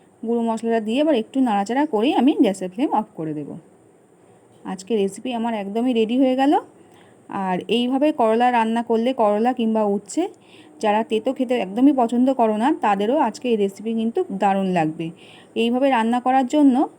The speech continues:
তেতেও কিন্তু একদমই লাগে না, যেহেতু করলাটা প্রথমে আমি ভাপিয়ে ফেলে, উম, জল ফেলে দিয়েছি। আর, আহ, যেহেতু বড়া দেওয়া আছে, তার জন্য বড়াতে উচ্ছের তেতোটা অনেকটাই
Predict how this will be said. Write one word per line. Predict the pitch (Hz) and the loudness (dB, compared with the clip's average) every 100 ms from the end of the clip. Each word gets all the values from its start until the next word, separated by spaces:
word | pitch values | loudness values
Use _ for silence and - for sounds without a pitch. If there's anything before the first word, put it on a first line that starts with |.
| _ | _
তেতেও | 240 226 269 320 | -6 0 2 4
কিন্তু | 285 240 | 2 4
একদমই | 311 220 202 226 226 | 2 0 0 0 2
লাগে | 190 180 | 2 0
না, | 175 165 | -4 -6
যেহেতু | 190 247 269 | -6 -6 -4
করলাটা | 294 240 226 233 233 | 0 2 2 2 -2
প্রথমে | 240 226 240 247 | -4 -4 -2 0
আমি | 233 | 0
ভাপিয়ে | 240 202 208 269 | 0 -2 0 -2
ফেলে, | 262 233 233 | 0 -2 -2
উম, | 214 220 214 196 | -4 -4 -4 0
জল | 226 233 | 2 2
ফেলে | 254 247 | 2 0
দিয়েছি। | 220 202 196 381 - - - - - - | 0 -2 -4 -8 -12 -20 -20 -20 -16 -6
আর, | 202 190 | -2 -2
আহ, | 185 - - - 190 196 190 190 | -4 -10 -20 -12 -6 -4 -4 -2
যেহেতু | 233 285 | -2 0
বড়া | 220 214 233 277 | 2 2 4 4
দেওয়া | 269 247 | 2 2
আছে, | 196 196 339 | 2 0 -6
তার | 247 208 | -4 -6
জন্য | 196 269 349 - _ _ - - | 0 0 0 -6 _ _ -20 -8
বড়াতে | 196 214 226 233 392 427 | 0 2 2 0 -2 -2
উচ্ছের | 240 - 262 - | -4 -4 -6 -4
তেতোটা | 247 226 233 302 | -4 -2 0 2
অনেকটাই | 233 226 302 | 0 0 -2